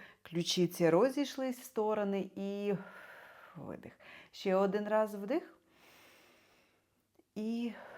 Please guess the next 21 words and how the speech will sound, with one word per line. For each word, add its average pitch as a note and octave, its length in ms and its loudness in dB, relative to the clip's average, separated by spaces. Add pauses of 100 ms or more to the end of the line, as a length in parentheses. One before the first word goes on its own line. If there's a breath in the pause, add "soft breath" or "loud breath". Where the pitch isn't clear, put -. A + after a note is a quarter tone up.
(500 loud breath)
видих. C3+ 420 -6 (560 soft breath)
Підняли. A3 640 2 (320 soft breath)
Руки. G3 460 2
В F#3+ 160 2
нас A#3 420 4 (440)
п-, G3+ 120 -12 (320)
повністю A#3 760 4 (220)
прямий A3+ 720 4 (200)
кут. G#3 380 -2 (480 soft breath)
І C#4 300 6
руки C4+ 360 4
паралельно A#3+ 840 4
до E3 140 4
підлоги. D3+ 540 -2 (280 loud breath)
Піднявши F#3+ 540 0
руки, F#3 300 0
ми F#3+ 180 2
не A3+ 460 2
втрачаємо C#4 800 -2
довжину A3 500 0
шиї. - 500 -6